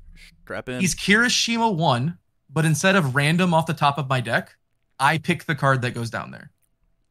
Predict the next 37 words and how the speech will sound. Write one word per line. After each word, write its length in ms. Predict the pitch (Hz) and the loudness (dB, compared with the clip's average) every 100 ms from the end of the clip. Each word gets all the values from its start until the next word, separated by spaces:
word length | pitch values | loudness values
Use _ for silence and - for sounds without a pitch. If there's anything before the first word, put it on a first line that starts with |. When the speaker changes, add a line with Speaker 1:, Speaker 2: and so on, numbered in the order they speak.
| - | -14
Speaker 1:
Yeah. 140 | 262 - _ _ _ _ _ _ _ _ _ _ | -14 -14 _ _ _ _ _ _ _ _ _ _
Speaker 2:
Th-, 120 | 147 | 0
and 160 | 151 147 | 2 4
that's 220 | 156 156 | 2 2
exactly 800 | 165 131 156 147 170 143 135 - _ _ _ | -2 2 2 2 0 0 -2 -6 _ _ _
how 180 | 147 139 | 2 4
I've 160 | 131 | 4
been 120 | 123 | 0
reading 240 | 117 110 98 | -4 -6 -10
him. 140 | 87 | -8
He's 160 | 120 147 | -4 -2
a 40 | |
f-, 200 | 139 - _ | -2 -6 _
he's, 320 | - 175 156 | -6 -4 -4
for 120 | - | -2
me, 220 | 165 175 214 | 2 2 4
I've 140 | 175 | 4
been 80 | 175 | 2
reading 240 | 165 156 | 2 0
five-hander, 840 | 131 - 147 139 127 107 95 127 - _ _ _ _ _ _ | -2 -2 -2 -2 -6 -12 -12 -12 -14 _ _ _ _ _ _
who 100 | 170 | -4
gets 200 | 156 170 - | 0 -2 -2
to 80 | |
pick 240 | 147 - 190 | -6 -4 -2
Speaker 1:
Mm-hmm. 80 | 139 | 0
Speaker 2:
what 120 | 156 | 0
I 120 | 139 | 0
build, 440 | 120 120 104 123 - _ | -2 -4 -6 -12 -18 _
who 80 | 156 | -4
I 60 | 151 | -2
get 140 | 156 | -2
to 60 | 156 | -4
store 280 | 131 160 156 | -4 -4 -4
things 220 | 160 139 | -2 -4
for 80 | 147 | -4
jab. 560 | 120 131 127 127 127 123 _ _ _ - | -4 0 0 0 -4 -8 _ _ _ -16
Um, 560 | 117 110 101 101 104 104 | -8 -4 -2 -4 -6 -14